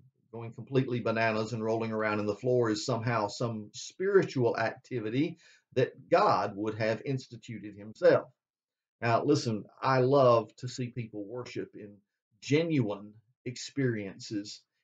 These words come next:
in which the Holy Spirit is moving you.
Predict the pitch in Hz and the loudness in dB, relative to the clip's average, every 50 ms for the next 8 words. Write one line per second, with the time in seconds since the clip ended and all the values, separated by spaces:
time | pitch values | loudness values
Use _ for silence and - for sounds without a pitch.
0 | _ 120 131 131 123 143 143 139 143 - - - - 120 117 143 143 135 127 - | _ -2 -2 0 2 2 2 2 0 -4 -8 -4 -4 -2 0 0 0 0 -2 -4
1 | - - 156 156 139 120 104 110 120 113 123 127 127 143 143 147 143 123 120 104 | -4 -4 -2 0 0 0 0 -2 -2 -2 -2 0 2 4 4 4 4 2 0 -2
2 | 107 104 101 95 - - | -2 -4 -4 -6 -6 -10